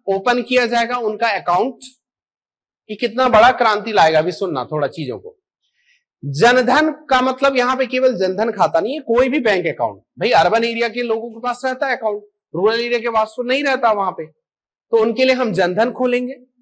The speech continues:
उसको हमने जो unique identity number लाया है, उस आधार number से क्या करेंगे, उसे जोड़ देंगे। बिना आधार का आपका account नहीं खुलता, ठीक। उसके बाद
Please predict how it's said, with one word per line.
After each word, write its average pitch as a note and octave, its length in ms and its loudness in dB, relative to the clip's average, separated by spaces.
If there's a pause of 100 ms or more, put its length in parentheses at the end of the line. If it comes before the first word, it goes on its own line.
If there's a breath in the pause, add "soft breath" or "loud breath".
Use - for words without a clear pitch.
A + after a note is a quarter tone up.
(680)
उसको C4 460 4
हमने B3+ 400 2
जो C4 140 0
unique C4 520 0
identity A#3 720 0
number G3+ 340 2
लाया F#3 360 6
है, F#3 460 -2 (340)
उस A3 500 -2 (140)
आधार F#3 540 6
number A#3+ 320 2
से A#3 100 -8
क्या A3 180 0
करेंगे, A#3 340 -2
उसे G#3 300 -4
जोड़ E3 300 -4
देंगे। G#3 380 -2 (1400)
बिना G3+ 240 4 (340)
आधार F#3 400 2
का A#3 120 4
आपका A3+ 240 2
account A3 320 0
नहीं A3+ 160 -4
खुलता, A2 340 -8 (1080)
ठीक। B3+ 320 -4 (720)
उसके D#4+ 400 4
बाद A3 360 4